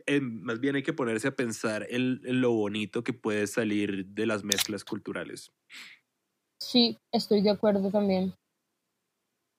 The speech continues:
Speaker 1: Pero bueno. Y hay, hay una duda que yo siempre he tenido sobre la antropología. ¿La antropología es en sí mismo un saber o es la suma de muchos saberes?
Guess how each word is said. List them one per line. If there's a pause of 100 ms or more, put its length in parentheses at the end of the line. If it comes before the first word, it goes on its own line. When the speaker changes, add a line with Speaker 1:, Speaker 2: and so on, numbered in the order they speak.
(1120)
Speaker 1:
Pero
bueno. (1200)
Y
hay,
hay
una
duda
que
yo
siempre
he
tenido
sobre
la
antropología.
¿La
antropología
es (240)
en
sí
mismo (960)
un
saber (540)
o
es
la
suma
de
muchos
saberes?